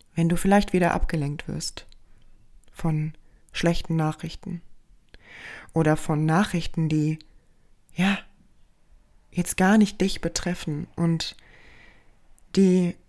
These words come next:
dich auch nicht weiterbringen, wenn du dich stundenlang darüber unterhältst und aufregst, sondern dass du über Dinge sprichst,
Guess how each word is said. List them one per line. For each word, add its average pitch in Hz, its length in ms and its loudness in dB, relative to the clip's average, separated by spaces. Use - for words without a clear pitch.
dich 196 200 0
auch 196 160 2
nicht 196 180 2
weiterbringen, 175 840 0
wenn 175 100 0
du 175 100 0
dich 170 200 0
stundenlang 185 840 2
darüber 170 440 0
unterhältst 170 760 -4
und - 140 -6
aufregst, - 720 -6
sondern 208 840 2
dass 175 220 2
du 185 100 -2
über 170 220 2
Dinge 180 300 2
sprichst, - 720 -4